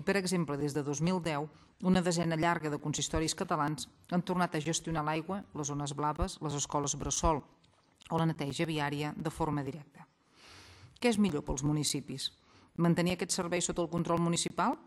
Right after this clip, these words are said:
Privatitzar-los? O remunicipalitzar-los quan fins al, finalitzi una concessió? Mantenir un servei municipalitzat implica que els treballadors que el realitzen es mantenen en l'escala salarial del consistori i, i, per tant,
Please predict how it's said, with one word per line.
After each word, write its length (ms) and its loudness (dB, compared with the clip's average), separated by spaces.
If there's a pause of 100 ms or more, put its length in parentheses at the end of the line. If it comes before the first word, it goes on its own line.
(340)
Privatitzar-los? 840 -2 (360)
O 80 4
remunicipalitzar-los 1200 0
quan 160 -2
fins 240 -2
al, 140 -4 (100)
finalitzi 440 -2
una 120 -2
concessió? 540 -2 (1000)
Mantenir 380 2
un 60 2
servei 280 0
municipalitzat 1120 0
implica 380 2
que 100 -4
els 120 -4
treballadors 480 0
que 120 0
el 60 0
realitzen 580 -2 (640)
es 160 0
mantenen 400 4
en 100 2
l'escala 380 -2
salarial 400 0
del 160 -2
consistori 600 -2 (440)
i, 80 -6
i, 840 -8
per 220 0
tant, 240 0